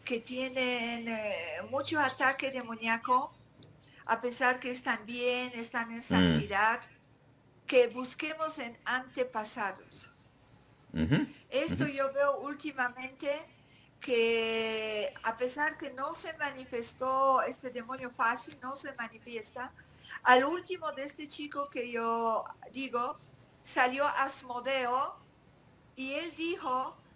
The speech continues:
Speaker 1: porque este chico durante toda la liberación hacía así la carita como, los labios como de puerco.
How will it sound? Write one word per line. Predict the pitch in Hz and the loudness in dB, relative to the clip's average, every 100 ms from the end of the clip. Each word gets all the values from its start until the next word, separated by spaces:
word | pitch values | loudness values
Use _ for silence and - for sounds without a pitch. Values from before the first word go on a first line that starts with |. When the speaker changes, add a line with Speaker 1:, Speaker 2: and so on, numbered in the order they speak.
| - | -8
Speaker 1:
porque | 262 254 254 247 269 | -2 -2 0 0 0
este | 349 349 339 | -2 -10 -10
chico | - 349 339 285 | -8 -10 -6 -4
durante | 277 269 269 269 277 | -4 -2 -4 -4 -14
toda | - 285 294 302 | -8 -6 -4 -4
la | 302 | -4
liberación | 311 294 285 277 - 302 302 | -6 -6 -6 -6 -6 -8 -6
hacía | 277 277 285 | -6 -4 -2
así | 277 - 285 - 294 | 0 0 0 -2 -4
la | 269 262 | -4 -4
carita | 254 285 294 277 | -6 -6 -10 -8
como, | 254 254 240 208 190 - - - | -4 0 4 4 2 -2 -12 -6
los | 240 247 | 0 2
labios | 269 285 294 285 | 4 4 2 -6
como | 262 262 262 247 | -4 -2 0 0
de | 214 226 | -2 -8
puerco. | - 320 311 - | 2 2 2 -6